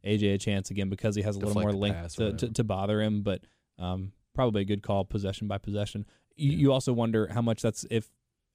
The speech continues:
Speaker 1: i-, is this, uh, I guess maybe Auburn, but will this be the most taxing defensive assignment that Jermaine's had since he's entered the starting lineup?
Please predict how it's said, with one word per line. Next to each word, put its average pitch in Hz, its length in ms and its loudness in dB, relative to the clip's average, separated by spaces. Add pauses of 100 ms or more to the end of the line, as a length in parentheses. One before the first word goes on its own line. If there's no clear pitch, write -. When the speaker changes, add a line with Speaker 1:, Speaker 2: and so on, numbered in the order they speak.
Speaker 1:
i-, - 40 -6
is 139 320 0
this, 180 260 2
uh, 190 440 6 (1500)
I 147 60 -6
guess 202 160 2
maybe 156 160 0
Auburn, 101 440 0 (340)
but 127 140 2
will 127 120 4
this 123 140 2
be 151 100 0
the 127 60 -2
most 120 240 -2
taxing 120 380 0
defensive 110 340 -4
assignment 113 420 0
that 107 160 -2
Jermaine's 110 360 0
had 110 200 -2
since 107 220 -4
he's 107 100 -2
entered 107 220 0
the 104 80 -4
starting 107 240 -2
lineup? 110 260 -4